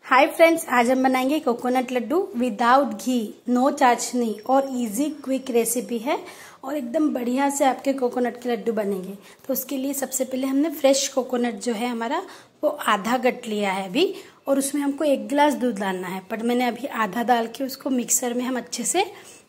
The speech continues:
बारीक कर लेंगे। यानी हमको आधा खोबरे का, कोकोनट का,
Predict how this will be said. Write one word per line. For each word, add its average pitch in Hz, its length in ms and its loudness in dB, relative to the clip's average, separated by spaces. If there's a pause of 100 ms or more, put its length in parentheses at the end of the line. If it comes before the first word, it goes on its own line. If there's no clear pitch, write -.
(120)
बारीक 214 500 0
कर 202 100 -4
लेंगे। 185 380 -10 (420)
यानी 269 160 2
हमको 269 240 2
आधा 240 460 4 (1000)
खोबरे 247 420 4
का, 269 220 4 (320)
कोकोनट 240 420 0
का, 320 220 2